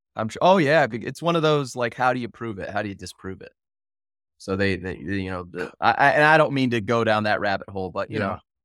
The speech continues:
Speaker 2: You know,
Speaker 1: tinnitus, uh,
Speaker 2: yeah.
Speaker 1: E D, certain things that, um, how do they tell you you don't have it?
Speaker 2: Right.
Speaker 1: Um, were definitely some things thrown around. I didn't like any of that, but I don't wanna get into that. Um,
Speaker 2: No,
Speaker 1: it,
Speaker 2: yeah, we won't go
Speaker 1: it
Speaker 2: down that rabbit hole, but,
Speaker 1: Yeah,
Speaker 2: um,
Speaker 1: that's a, that's a monster in itself.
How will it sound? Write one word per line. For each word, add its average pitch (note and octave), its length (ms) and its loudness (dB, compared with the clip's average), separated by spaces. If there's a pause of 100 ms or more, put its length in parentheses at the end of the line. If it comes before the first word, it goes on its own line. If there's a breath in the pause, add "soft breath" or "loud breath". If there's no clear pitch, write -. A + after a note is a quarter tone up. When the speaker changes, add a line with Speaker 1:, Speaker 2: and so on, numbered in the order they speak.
(360)
Speaker 2:
You G2+ 60 -6 (260)
know, D#3 180 4
Speaker 1:
tinnitus, G2 340 -6 (640)
uh, F#2 120 -6
Speaker 2:
yeah. C#3+ 160 -2
Speaker 1:
E G#2+ 160 -2
D, F#2+ 480 -2 (160)
certain D3 400 -2
things A2+ 640 -6
that, F#2+ 400 -4
um, F#2 280 -4
how G#2+ 220 -4
do A2+ 120 -4
they G#2 140 -8
tell G#2 220 -6
you G2 140 -8
you F2 140 -10
don't E2 300 -12
have G2+ 260 -6
it? A#2 100 -10 (460)
Speaker 2:
Right. G2 320 -2
Speaker 1:
Um, D#2 260 -18 (320)
were A2 100 -6
definitely C3 340 2
some G2 160 -12
things A2 240 -2
thrown G#2+ 260 -6
around. G2 280 -4
I - 120 4
didn't A#2 140 -4
like A2+ 240 -4
any A2 140 -8
of - 20 -8
that, G#2+ 240 -2
but G2+ 80 -6
I G2 80 -2
don't F#2 80 -8
wanna F2+ 160 -10
get F2+ 160 -12
into F2+ 140 -16
that. F2+ 260 -10 (100)
Um, F2 300 -10
Speaker 2:
No, F#2 320 -4
Speaker 1:
it, - 80 -10
Speaker 2:
yeah, G2 140 -2
we A#2 160 2
won't A2 160 0
go G#2+ 80 2
Speaker 1:
it - 20 2
Speaker 2:
down G2+ 160 0
that G#2 140 -4
rabbit G2 280 -6
hole, F#2+ 200 -6
but, G2+ 280 -6
Speaker 1:
Yeah, F2+ 420 -6
Speaker 2:
um, G2+ 220 0
Speaker 1:
that's G#2 160 -8
a, F#2+ 60 -12
that's F#2+ 220 -8
a G2+ 40 -18
monster F#2+ 460 -2
in E2+ 100 -10
itself. F2+ 460 -10